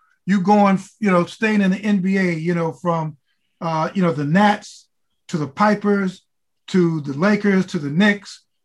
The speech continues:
uh, to getting your undergrad. I mean, there was just this tenacity that you have in your life. And I wanted to ask you, what's the source of that tenacity in your own life? Is something that you can't teach people?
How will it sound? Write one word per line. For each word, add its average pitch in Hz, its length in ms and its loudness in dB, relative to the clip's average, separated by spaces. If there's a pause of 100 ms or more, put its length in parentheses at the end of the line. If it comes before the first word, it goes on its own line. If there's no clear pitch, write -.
(140)
uh, 160 180 0
to 156 220 -4
getting 180 400 2
your 156 380 -2 (500)
undergrad. 214 400 0
I 220 60 2
mean, 220 140 -2
there 233 100 2
was 208 100 -2
just 247 180 -2
this 208 180 -6
tenacity 202 640 2
that 180 120 -2
you 202 80 0
have 202 180 2
in 185 60 -4
your 190 80 -2
life. 208 180 -2
And 233 80 -4
I 262 40 -4
wanted 320 240 -6
to 269 80 -10
ask 269 340 -2
you, 190 300 -4 (720)
what's 294 360 -8
the 214 140 -2
source 247 680 0 (400)
of 185 140 0
that 202 320 2
tenacity 190 600 0
in 185 80 0
your 190 140 -2
own 190 80 -2
life? 180 180 -2
Is 170 140 -10
something 285 300 -2
that 190 180 -2
you 208 80 -2
can't 196 400 -2
teach 214 340 -6
people? 196 560 -4